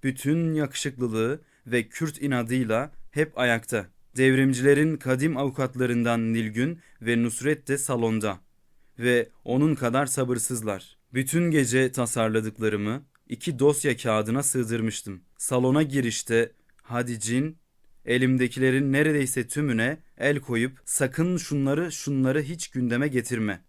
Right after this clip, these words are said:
Neden elin bitli yorganını üstümüze alalım? Çünkü polis ifadende bunlar yok."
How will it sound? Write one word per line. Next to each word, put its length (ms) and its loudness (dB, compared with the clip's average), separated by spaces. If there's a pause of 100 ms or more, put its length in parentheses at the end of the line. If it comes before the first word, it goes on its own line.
Neden 380 2
elin 360 2
bitli 260 -6
yorganını 600 2
üstümüze 520 -4
alalım? 460 -2 (140)
Çünkü 640 -2
polis 340 0
ifadende 640 -2
bunlar 300 0
yok." 320 -2